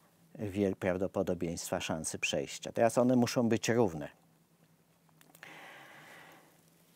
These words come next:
Potem idziemy, znowu wracamy do naszego laboratorium – i zamiast je przesuwać, będziemy obracać je w przestrzeni.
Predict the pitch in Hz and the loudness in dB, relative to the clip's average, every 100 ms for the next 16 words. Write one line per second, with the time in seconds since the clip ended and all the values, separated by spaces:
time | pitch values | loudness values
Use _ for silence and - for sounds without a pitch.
0 | - - - - - - - - 202 208 | -20 -20 -20 -20 -20 -20 4 6 10 12
1 | 170 156 180 180 165 - - - - _ | 10 12 12 12 12 6 -10 -16 -20 _
2 | _ _ _ _ - - 143 143 123 117 | _ _ _ _ -8 6 8 10 10 10
3 | 156 160 135 123 117 147 135 127 110 117 | 8 6 8 8 6 6 8 8 10 10
4 | 107 - 113 85 101 139 143 - _ _ | 10 10 6 6 4 2 0 -14 _ _
5 | _ - 110 143 139 123 127 - - 117 | _ -2 2 6 6 8 4 4 4 4
6 | - 185 143 127 131 143 147 147 - 123 | 6 8 8 8 8 8 8 8 6 8
7 | 127 135 - 85 - 87 - - - - | 10 10 6 2 0 -6 -6 -6 -6 -6
8 | - | -8